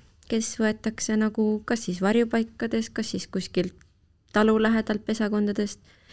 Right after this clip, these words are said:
Ja hästi palju on kindlasti ka siukseid keskealisi kassikesi, keda ikkagist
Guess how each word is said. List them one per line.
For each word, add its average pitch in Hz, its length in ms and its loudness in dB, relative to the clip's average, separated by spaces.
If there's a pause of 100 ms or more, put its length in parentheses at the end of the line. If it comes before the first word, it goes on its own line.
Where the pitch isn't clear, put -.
(140)
Ja 214 140 4
hästi 247 260 0
palju 226 300 4
on 208 160 4
kindlasti 202 480 0
ka 196 160 0
siukseid 190 480 -2 (340)
keskealisi 180 1120 -2
kassikesi, 185 560 -4
keda 190 380 0
ikkagist 190 420 -8